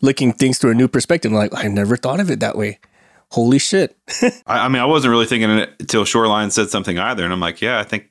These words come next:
Speaker 2: I think there's a lot, a lot to be said for that." 'Cause, you know, typically the person running the show has been in the, been in the game quite a while. So an aircraft that was new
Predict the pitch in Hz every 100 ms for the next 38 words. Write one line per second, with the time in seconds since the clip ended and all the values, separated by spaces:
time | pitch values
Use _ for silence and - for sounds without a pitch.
0 | - - 101 101 92 90 90 98 - -
1 | _ _ _ - 92 95 - - 95 87
2 | 101 98 92 101 117 - 90 82 _ _
3 | _ _ _ - 127 123 101 - 156 139
4 | 117 107 127 123 101 107 113 101 92 123
5 | 127 110 92 107 107 104 101 95 92 -
6 | 110 107 98 90 110 117 101 107 101 92
7 | 104 113 101 92 - 98 90 - _ _
8 | _ _ _ _ _ _ - 104 107 110
9 | 117 107 104 92 98 85 - 101 117 120
10 | 113 104 -